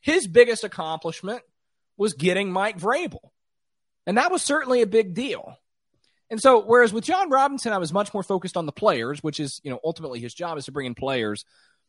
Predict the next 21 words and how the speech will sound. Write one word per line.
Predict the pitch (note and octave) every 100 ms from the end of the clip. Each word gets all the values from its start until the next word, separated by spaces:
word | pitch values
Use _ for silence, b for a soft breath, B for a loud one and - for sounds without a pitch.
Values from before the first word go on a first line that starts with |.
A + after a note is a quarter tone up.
| _ _
I | A3
wanna | G4 G4+
shift | - D4 -
to | B3
more | A#3 A#3+
of |
a | G#3
culture | - A3 G#3+ - F#3+
conversation | - D#3 C#3+ C3 C#3+ C3+ B2 C3 B2
with | A2+ -
Mike | A2+ G#2
Vrabel. | - G2 - - - _ _ _ _ _ _ _ _ _ _ _ -
But | B3+
what | A3 B3
I'm | F4
gonna | A4 C#4+
talk | - A3+ A3+ A3+
about | E3+ D#3+ D#3 D3
with | D3+ - _ -
Mike | E3 G3+ D3+
Vrabel | C#3+ E3+ F#3 E3 D#3+ C#3+